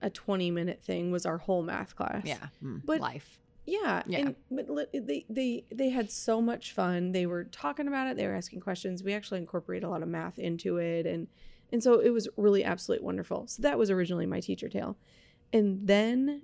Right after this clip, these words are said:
Speaker 1: at the end of the day, after we did science, they actually made their landforms, their bodies of water, whatever,
Speaker 2: Yeah.
Speaker 1: with, um, the material that they had. And then I walked around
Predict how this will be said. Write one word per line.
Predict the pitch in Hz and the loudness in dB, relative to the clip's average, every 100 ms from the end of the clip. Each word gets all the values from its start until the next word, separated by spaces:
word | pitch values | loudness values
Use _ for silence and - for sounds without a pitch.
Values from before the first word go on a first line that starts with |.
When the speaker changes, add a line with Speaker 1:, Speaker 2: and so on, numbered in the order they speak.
| - | -4
Speaker 1:
at | 202 - | -4 2
the | 175 | 4
end | 208 | 4
of | 233 | 4
the | 233 | 4
day, | 190 180 | 4 4
after | 180 190 | 0 -2
we | 180 | -2
did | 185 | -2
science, | - 156 160 185 | -2 -2 -2 -2
they | - | -2
actually | 190 175 185 | -2 -2 -2
made | 175 170 - | 0 0 0
their | 165 | 0
landforms, | 156 151 156 - - - - | 0 -2 -4 -6 -6 -8 -4
their | - | -2
bodies | 175 160 160 165 | 0 0 -2 -2
of | |
water, | 170 160 165 | -2 0 -2
whatever, | 170 160 160 170 160 | -4 -4 -2 -4 -2
Speaker 2:
Yeah. | 170 | 0
Speaker 1:
with, | 196 - _ _ _ _ _ _ - | -2 -4 _ _ _ _ _ _ -6
um, | 185 - - - | -6 -6 -10 -6
the | 185 | -2
material | 170 175 165 165 | -2 -2 0 0
that | 165 - | -2 -2
they | 180 | -4
had. | 185 - - _ _ _ _ _ _ | -2 -4 -8 _ _ _ _ _ _
And | 202 - | -4 0
then | 202 220 | 4 6
I | 214 | 4
walked | 208 208 214 214 | 2 -2 -2 -2
around | 196 170 185 185 208 226 | -2 -2 -2 0 2 0